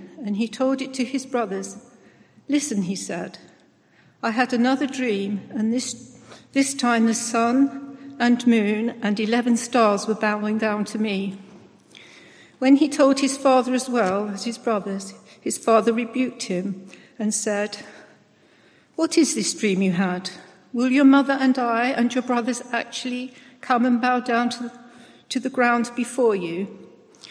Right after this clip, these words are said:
His brothers were jealous of him, but his father kept the matter in mind. Now his brothers had gone to,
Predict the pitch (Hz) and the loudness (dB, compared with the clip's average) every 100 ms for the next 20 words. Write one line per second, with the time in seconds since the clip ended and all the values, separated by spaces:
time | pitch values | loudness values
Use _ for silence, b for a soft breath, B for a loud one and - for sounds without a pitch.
0 | B B B - 220 - 240 247 240 247 | B B B -10 -6 2 2 2 -2 -2
1 | 247 233 190 185 - - - B B 196 | 2 2 2 -2 -6 -12 -14 B B -12
2 | 185 190 190 185 196 B B B 233 - | -10 -8 -6 -4 -8 B B B -2 -2
3 | - 220 - 214 208 226 - 220 - 196 | -4 -6 0 2 2 -2 -4 -4 -2 -2
4 | 196 185 214 202 208 202 196 196 196 190 | -2 -6 -6 -4 -4 -4 -8 -10 -10 -12
5 | - - _ _ _ _ _ - _ - | -20 -20 _ _ _ _ _ -20 _ -20
6 | b b b b b b b _ _ _ | b b b b b b b _ _ _
7 | - - B B B B B 240 262 269 | -18 -16 B B B B B 0 2 2
8 | 302 - 254 254 269 - 277 247 254 247 | -2 -2 -2 0 -2 -6 -4 0 0 -2